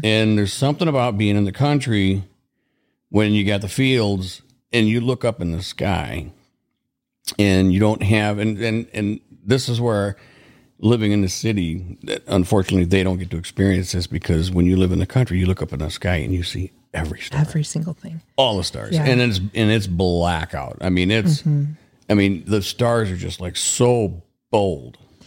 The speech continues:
Speaker 2: And
Speaker 1: And it
Speaker 2: we're not promoting, like, sitting on the road, but, like,
Speaker 1: Well, we're,
Speaker 2: we
Speaker 1: but,
Speaker 2: saw these
Speaker 1: I
Speaker 2: two,
Speaker 1: mean
Speaker 2: like, teenage girls today sitting on kind of, like, the curb,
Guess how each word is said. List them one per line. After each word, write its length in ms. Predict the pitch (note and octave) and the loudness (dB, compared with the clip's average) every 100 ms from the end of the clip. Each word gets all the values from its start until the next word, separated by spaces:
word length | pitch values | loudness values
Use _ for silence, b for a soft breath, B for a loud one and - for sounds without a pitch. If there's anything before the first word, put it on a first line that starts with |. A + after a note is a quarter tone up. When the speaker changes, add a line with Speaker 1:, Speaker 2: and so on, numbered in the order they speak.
| b b _ _ _ _ | b b _ _ _ _
Speaker 2:
And 80 | A#3+ | 0
Speaker 1:
And 80 | A3+ | 2
it 20 | |
Speaker 2:
we're 100 | A#3+ | 4
not 220 | B3+ B3 | 2 0
promoting, 680 | - G#3+ G3 F3+ F3+ F3+ F#3 | 0 2 4 4 4 4 2
like, 260 | F3+ D#3+ D3+ | 2 0 -2
sitting 520 | - - E3 E3 E3+ | -4 0 2 2 0
on 200 | - D#3+ | 0 0
the 100 | D3+ | 0
road, 460 | D3 D3 D3+ D#3+ - _ _ _ _ - | 2 4 4 2 -4 _ _ _ _ -2
but, 320 | F3 - _ _ | -2 -4 _ _
like, 340 | F3+ D#3+ D3 - _ _ _ _ _ _ _ _ _ _ | 0 0 -2 -10 _ _ _ _ _ _ _ _ _ _
Speaker 1:
Well, 160 | A3+ G3+ | -2 0
we're, 140 | G3+ | 2
Speaker 2:
we 100 | A#3 | 2
Speaker 1:
but, 100 | B3 | 2
Speaker 2:
saw 200 | G#3+ A3+ | 2 2
these 280 | A3+ A3+ - | 2 0 0
Speaker 1:
I 60 | - | 0
Speaker 2:
two, 80 | |
Speaker 1:
mean 340 | A3+ A3+ A3+ G#3+ | 2 4 2 2
Speaker 2:
like, 200 | F#3 F3 | -2 -2
teenage 420 | - F#3+ F#3 F3+ E3+ | 0 2 2 0 2
girls 260 | E3 E3+ | 2 2
today 480 | - G3 F#3+ F#3+ G3 | 0 2 4 4 2
sitting 340 | - F#3 F3 | 0 0 0
on 200 | E3 D#3+ | 0 0
kind 240 | D#3 F3 D#3+ | 0 0 0
of, 100 | D#3+ | 0
like, 180 | D#3+ D#3+ | 0 -2
the 80 | |
curb, 480 | D3+ E3 D#3 D#3+ E3 | -4 0 4 4 2